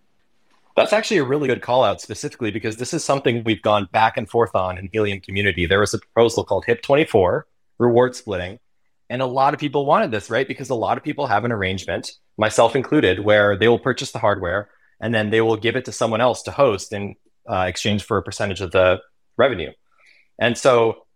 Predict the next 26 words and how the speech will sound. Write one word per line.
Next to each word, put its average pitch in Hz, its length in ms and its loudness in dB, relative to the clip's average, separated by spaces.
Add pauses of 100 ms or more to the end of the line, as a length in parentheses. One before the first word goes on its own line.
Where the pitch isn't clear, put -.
(120)
as 127 160 2
of 117 160 -8
now, 139 300 0
you 104 140 -4
have 120 100 -4
to 123 100 -6
do 123 120 -4
that 110 180 2
entirely 110 400 0
off 98 240 0
chain. 117 260 -4
You 98 60 -2
have 101 140 -4
to 107 60 -6
have 101 100 2
all 123 360 4
the 110 280 0 (240)
H 120 180 -4
N 120 80 -2
T 120 140 -6
come 113 180 -4
into 110 140 -6
one 101 200 0
wallet, 139 440 4 (320)
and 107 120 -4
then 104 380 0